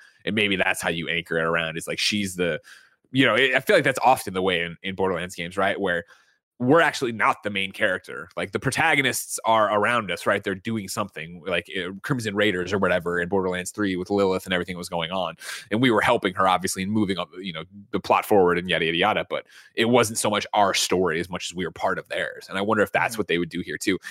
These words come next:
Speaker 1: Even though you're ta-, if, yeah, if it's gonna be a spinoff and it's gonna be, you know, a new Gearbox franchise, then maybe it is that, yeah, it is something completely different. You do play as her, and I don't know, you're upgrading, getting new weapons as you go too.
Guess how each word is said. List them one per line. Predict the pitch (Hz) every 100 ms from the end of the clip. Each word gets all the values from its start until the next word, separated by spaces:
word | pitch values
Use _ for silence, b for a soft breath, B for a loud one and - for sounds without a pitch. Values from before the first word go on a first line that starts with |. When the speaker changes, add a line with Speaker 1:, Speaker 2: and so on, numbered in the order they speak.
| B
Speaker 1:
Even | 139 143
though | 131 123 107 b b b
you're | 120
ta-, | 151 120
if, | 127 113
yeah, | 131 101
if | 101
it's | 104
gonna | 127
be | 123
a | 110
spinoff | - 123 110 101
and | 101
it's | -
gonna | 104
be, | 95 95
you | 98
know, | 80 -
a |
new | 104 113 117
Gearbox | 107 113 98 -
franchise, | - 113 131 147 156 156 B B B
then | 110 113
maybe | 120 117
it | 120
is | 151 107
that, | 90 90
yeah, | 98 85
it |
is | 101
something | - 92
completely | 95 - 85
different. | 92 - 92
You | 92
do | 98 107
play | 87 76
as | 85
her, | 82 80
and | 85
I | 90
don't | 90
know, | 87
you're | 87 78
upgrading, | - 87 85 87
getting | 85 82
new | 82
weapons | 80 - -
as | 78 -
you |
go | 76
too. | 73 82